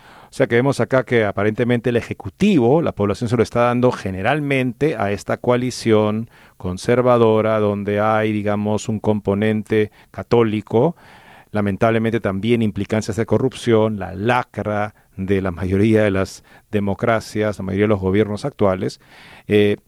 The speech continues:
pero le da la presidencia. Habrá que entender también cuál es el rol del presidente. Esperemos que el artículo nos lo ilumine en ese sistema donde, como es un sistema parlamentario de primer ministro,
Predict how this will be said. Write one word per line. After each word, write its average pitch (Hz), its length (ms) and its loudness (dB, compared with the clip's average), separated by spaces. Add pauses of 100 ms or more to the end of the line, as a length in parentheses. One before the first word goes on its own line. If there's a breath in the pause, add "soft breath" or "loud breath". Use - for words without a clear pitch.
pero 117 160 6
le 113 80 6
da 147 160 4
la 160 120 2
presidencia. 147 800 0 (140)
Habrá 98 260 -2
que 110 140 -4
entender 104 500 0
también 101 480 -6
cuál 117 300 2
es 110 160 -2
el 95 100 -4
rol 110 240 2
del 95 120 -6
presidente. 104 580 -2
Esperemos 98 360 -6
que - 100 -8
el 95 40 -4
artículo 101 500 -4
nos 101 380 -2
lo 117 100 0
ilumine 101 580 0 (360 soft breath)
en 104 220 0
ese 117 260 -4
sistema 110 500 -2
donde, 107 460 0 (540)
como 104 180 -8
es 110 80 -8
un 143 60 -6
sistema 143 420 0 (200)
parlamentario 139 1040 0
de 101 120 -4
primer 101 320 -4
ministro, 156 640 -4